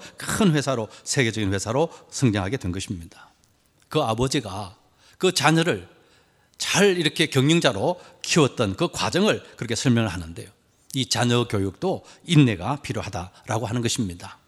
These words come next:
자녀뿐 아니라 우리는 모든 면에서 인내가, 기다림이 있어야 될 줄로 믿습니다. 두 번째로 이 선지자들의 인내를 배우라고 하는데요. 십 절에 보면 "선지자들로 고난과 오래 참음의 본을 삼으라."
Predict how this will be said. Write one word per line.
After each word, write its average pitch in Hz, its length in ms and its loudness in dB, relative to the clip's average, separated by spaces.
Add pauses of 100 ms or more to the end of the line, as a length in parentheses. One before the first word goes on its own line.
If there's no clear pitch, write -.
(320)
자녀뿐 117 400 0
아니라 117 420 0 (260)
우리는 120 240 2
모든 - 480 0
면에서 139 520 2 (300)
인내가, 135 800 2
기다림이 113 400 2
있어야 104 240 -2
될 92 120 -6
줄로 131 300 0
믿습니다. 117 720 4 (880)
두 131 100 0
번째로 120 520 0 (320)
이 147 120 0
선지자들의 147 880 2
인내를 180 520 4
배우라고 123 360 2
하는데요. 110 580 -4 (180)
십 170 180 -2
절에 165 160 4
보면 120 460 0 (260)
"선지자들로 139 840 2
고난과 135 880 0
오래 156 320 4
참음의 185 400 0
본을 147 340 2
삼으라." 92 540 -6